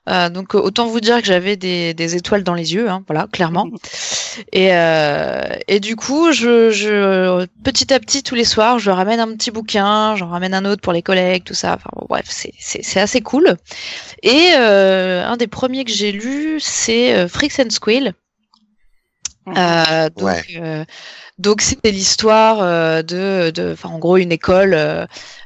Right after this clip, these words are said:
Speaker 1: euh, où, voilà, forcément, c'est des ados et tout ça, et qui apprend à être un, un super-héros.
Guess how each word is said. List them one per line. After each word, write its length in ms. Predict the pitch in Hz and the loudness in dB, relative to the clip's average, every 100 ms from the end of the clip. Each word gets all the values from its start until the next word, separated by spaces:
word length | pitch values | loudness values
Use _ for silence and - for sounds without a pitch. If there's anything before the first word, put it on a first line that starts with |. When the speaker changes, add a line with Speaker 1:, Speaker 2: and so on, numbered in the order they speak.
| - | -6
Speaker 1:
euh, 520 | 175 160 160 160 175 - | -2 0 -2 -2 -4 -6
où, 120 | 170 156 - - | -8 -14 -20 -14
voilà, 280 | 180 160 170 | -2 0 0
forcément, 360 | 170 - 180 | -2 -4 -4
c'est 120 | 170 | -6
des 160 | 165 156 | -6 -4
ados 300 | 160 175 175 | -4 -4 -6
et 40 | |
tout 100 | 175 | -6
ça, 280 | - 220 240 | -2 2 2
et 100 | 202 | 2
qui 120 | - | 2
apprend 380 | 175 - 220 226 | 0 0 0 2
à 80 | 202 | 4
être 280 | 170 196 - | 2 -2 -8
un, 360 | 175 170 170 - | -8 -6 -10 -8
un 120 | 185 | -8
super-héros. 580 | - - 220 202 175 | -8 -2 0 2 0